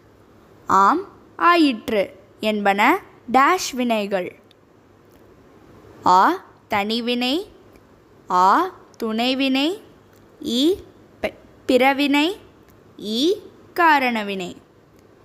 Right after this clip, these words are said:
இதற்கான சரியான பதில் என்னவென்று தெரியுமா?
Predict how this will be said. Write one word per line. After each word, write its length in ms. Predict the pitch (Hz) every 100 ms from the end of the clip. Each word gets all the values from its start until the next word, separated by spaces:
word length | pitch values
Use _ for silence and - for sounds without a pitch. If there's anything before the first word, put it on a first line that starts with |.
| _ - -
இதற்கான 640 | 311 392 440 - 269 214
சரியான 680 | 202 - 220 277 370 403 294
பதில் 320 | 214 214 220
என்னவென்று 580 | 190 185 254 311 277 269
தெரியுமா? 640 | 262 247 254 247 247 311